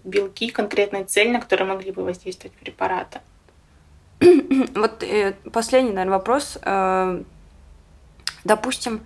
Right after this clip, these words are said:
Speaker 2: В П Ч нет.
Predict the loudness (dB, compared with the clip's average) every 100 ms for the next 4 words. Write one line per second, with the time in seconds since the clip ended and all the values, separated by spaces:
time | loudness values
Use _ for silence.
0 | -16 -20 -20 -20 -20 _ _ _ -4 -2
1 | 0 0 2 2 0 -6 -20 _ -20 _
2 | _ _ -20 -4 0 4 4 0